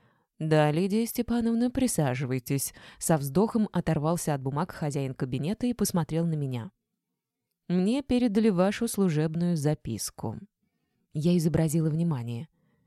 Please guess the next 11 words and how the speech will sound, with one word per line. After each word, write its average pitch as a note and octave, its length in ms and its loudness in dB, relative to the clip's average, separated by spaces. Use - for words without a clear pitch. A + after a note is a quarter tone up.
«Вы C#3+ 260 2
предлагаете C#3+ 640 0
нам D3 240 0
новый C#3+ 300 0
метод C#3 340 -4
работы C3 420 -2
с C3 80 -4
документами, C#3 680 -2
правильно E3+ 480 0
я C3 240 0
понимаю?» B2+ 600 -4